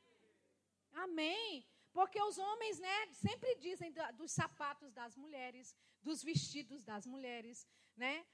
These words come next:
da, dos cabelos das mulheres. Mas, meu amigo, só uma lapada de um a-, de um iPad ou um iPhone que tu compra já vale <laughs> os gastos da mulher do ano todo.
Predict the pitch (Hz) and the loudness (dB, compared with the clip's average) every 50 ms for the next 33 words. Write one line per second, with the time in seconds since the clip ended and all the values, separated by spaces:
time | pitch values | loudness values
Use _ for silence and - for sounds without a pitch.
0 | _ _ - 214 285 294 302 285 277 247 359 359 - - - 392 381 294 - 311 | _ _ -4 0 2 4 4 2 2 0 -2 -2 -2 0 2 2 2 4 6 6
1 | 302 302 302 302 302 302 254 262 240 233 - 262 285 302 277 269 269 262 262 262 | 8 8 6 4 0 -2 0 0 0 0 0 -4 -4 -2 0 0 0 0 -2 -4
2 | 269 277 - - - _ _ _ - 359 403 440 466 494 480 453 403 349 403 453 | -6 -8 -10 -12 -12 _ _ _ -4 -4 -2 0 2 4 4 4 4 4 4 4
3 | 480 - 415 - - - 440 427 480 508 523 508 508 494 453 466 480 - - 339 | 4 4 0 -4 -2 0 2 4 4 4 4 2 4 6 6 4 4 4 4 4
4 | 311 302 285 269 240 269 262 220 320 330 349 359 359 320 311 269 233 311 311 339 | 6 6 4 2 -2 -4 -6 -4 -4 0 2 2 2 2 -2 -6 -6 -6 -6 0
5 | 330 349 370 - - - 294 277 277 294 285 294 339 320 311 311 320 339 330 349 | 2 2 2 2 4 4 4 4 4 0 -2 -4 -2 0 0 0 2 2 2 2
6 | - - - 311 320 320 - 359 285 - 294 - - 330 339 403 415 381 294 - | 0 -2 -6 -6 -6 -6 -4 -6 -6 -6 -6 0 6 8 10 10 10 8 6 0
7 | 269 240 214 202 196 - - - - - - _ - 226 - 359 392 427 427 339 | -4 -2 -2 -4 -6 -10 -20 -20 -20 -20 -20 _ -10 -2 4 6 8 8 6 4
8 | 269 277 330 349 381 415 427 403 370 311 277 240 220 220 214 _ _ - 285 240 | 2 4 6 8 8 8 8 6 4 0 -4 -4 -6 -10 -14 _ _ -12 -10 -10
9 | 226 220 - 427 370 _ _ _ _ _ _ _ _ _ _ _ _ _ _ _ | -10 -8 -10 -12 -14 _ _ _ _ _ _ _ _ _ _ _ _ _ _ _
10 | _ _ _ _ _ _ _ _ _ _ _ _ _ _ _ _ _ _ _ _ | _ _ _ _ _ _ _ _ _ _ _ _ _ _ _ _ _ _ _ _
11 | - 311 392 415 - 277 233 330 349 381 427 453 - - 403 415 330 - 392 392 | -2 2 2 2 2 2 4 6 8 8 8 6 6 2 0 -2 2 4 4 4
12 | 392 381 359 349 370 403 403 415 415 427 466 523 - - - 415 403 415 415 415 | 4 2 4 6 6 6 6 4 2 2 2 0 -4 0 6 8 10 10 10 8
13 | 415 269 254 247 202 185 185 | 6 2 -8 -10 -8 -10 -12